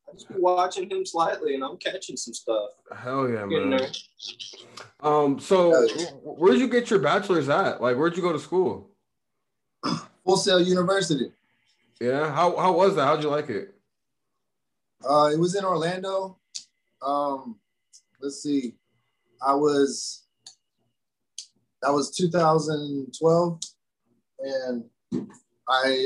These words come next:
Speaker 3: uh, had just moved back from Arizona, and I was, my mom was like, "Oh, I want you to go to college." And I was like, "Well, if I'm gonna go to college, I'm gonna go to college that I wanna go to." And Full Sail is a, you know, like, one of those, um,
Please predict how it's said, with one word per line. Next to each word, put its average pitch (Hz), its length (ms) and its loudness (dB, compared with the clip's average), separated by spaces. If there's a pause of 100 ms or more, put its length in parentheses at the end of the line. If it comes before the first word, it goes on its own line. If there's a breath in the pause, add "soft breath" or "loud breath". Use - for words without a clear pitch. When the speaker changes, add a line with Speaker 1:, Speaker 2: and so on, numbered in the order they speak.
Speaker 3:
uh, 123 320 2
had 135 140 -10
just 160 260 2
moved 147 200 -2
back 156 220 2
from 143 120 -8
Arizona, 143 520 -2 (1300)
and 127 380 -4
I 127 160 2
was, 120 400 -6 (320)
my 120 80 -2
mom 139 260 4
was 135 120 -2
like, 127 200 -4
"Oh, 143 280 4
I 139 100 0
want 147 240 -4
you 143 80 -6
to 139 40 -6
go 147 120 -2
to 143 60 -4
college." 139 400 -2
And 131 80 -14
I 131 100 -8
was 131 160 -8
like, 120 100 -10
"Well, 131 120 -16
if 135 60 -12
I'm 156 80 -2
gonna 165 140 0
go 160 140 4
to 151 60 -6
college, 147 400 0
I'm 139 80 -12
gonna 135 120 -16
go 135 140 -14
to 131 80 -20
college 131 380 0
that 123 80 -8
I 123 120 0
wanna 120 280 -8
go 113 120 -10 (120)
to." 110 160 -18 (460)
And 117 180 -4
Full 147 180 4
Sail 131 300 0
is 120 160 -4
a, 110 460 0 (520)
you 131 80 -18
know, 120 120 0
like, 117 180 0
one 123 120 -6
of 120 60 -2
those, 113 300 -2
um, 104 440 -10